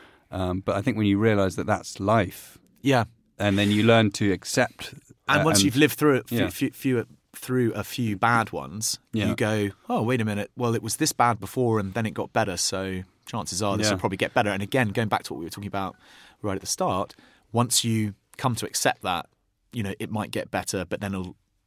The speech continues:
Speaker 2: it might get worse, but then it might get better, and so on and so forth. Once you come to accept that, you, you start to notice that actually it stays better for longer.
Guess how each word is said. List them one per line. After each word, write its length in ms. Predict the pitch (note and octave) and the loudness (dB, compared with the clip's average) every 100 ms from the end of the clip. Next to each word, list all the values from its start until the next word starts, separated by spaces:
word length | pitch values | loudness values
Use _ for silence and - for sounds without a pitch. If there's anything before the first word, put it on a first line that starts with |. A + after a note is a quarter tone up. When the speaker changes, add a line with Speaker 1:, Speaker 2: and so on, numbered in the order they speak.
| _ - | _ -12
Speaker 2:
it 100 | G#2 | -8
might 140 | F#2+ | -8
get 160 | - F#2+ | -8 0
worse, 240 | D3+ B2 | 4 2
but 100 | - | 2
then 120 | G2+ | -4
it 40 | F#2 | -4
might 160 | G2 | -6
get 120 | G2 F#2 | -4 0
better, 180 | D3 | 0
and 180 | A#2 A2 | 0 -4
so 120 | - A2 | -4 -4
on 40 | |
and 60 | G2 | -4
so 100 | A2+ | -6
forth. 160 | F2+ - _ | -8 -16 _
Once 300 | - B2+ - | -2 0 0
you 80 | A2+ | -2
come 240 | - G#2+ | -4 -4
to 100 | F#2+ | -4
accept 400 | G2+ - C3 - | -6 -2 -2 -2
that, 240 | - E2+ - _ _ _ _ _ _ - | -4 -8 -8 _ _ _ _ _ _ -14
you, 140 | G#2+ | -8
you 120 | G#2+ G#2+ | -6 -4
start 300 | - A2+ - | -4 -4 -4
to 60 | |
notice 300 | G#2+ G#2+ G#2 | -6 -6 -6
that 100 | F#2+ | -4
actually 280 | G#2+ - G2+ | -2 -4 -4
it 60 | F#2 | -6
stays 300 | - G2+ F#2 | -4 -4 -4
better 320 | G2+ G2+ F2+ | -6 -8 -8
for 120 | - | -8
longer. 340 | G2 G2+ F2 | -8 -8 -10